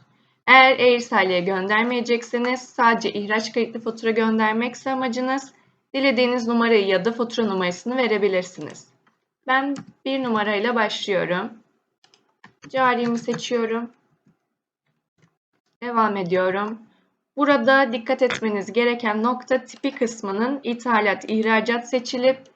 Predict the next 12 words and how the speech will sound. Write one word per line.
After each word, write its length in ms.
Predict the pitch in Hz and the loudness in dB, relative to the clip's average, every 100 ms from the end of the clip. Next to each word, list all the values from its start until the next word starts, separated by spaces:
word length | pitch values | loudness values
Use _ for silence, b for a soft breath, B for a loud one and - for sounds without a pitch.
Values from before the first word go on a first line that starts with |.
| b b b _ - | b b b _ -6
ihracat, 560 | 262 254 247 247 247 | -4 2 2 4 2
ithalat 540 | 247 233 247 240 247 - | 0 0 2 2 0 -2
tipinin 520 | 277 - 254 226 226 | -6 -2 -2 0 2
de 260 | 247 262 - | 2 0 -4
ihraç 400 | 233 226 226 220 | -4 0 -2 -2
kayıtlı 280 | 190 165 226 | -8 -8 -8
seçilmesidir. 920 | 226 220 214 196 190 - 160 - - _ _ _ | -6 -6 -4 -6 -6 -6 -6 -6 -10 _ _ _
Bir 240 | 247 269 233 | -2 -2 2
diğer 200 | 269 269 | 4 4
önemli 440 | 240 233 226 233 | 4 4 2 4
nokta 420 | 220 202 - 269 | 2 2 0 0
da 260 | 247 269 285 | 2 2 -2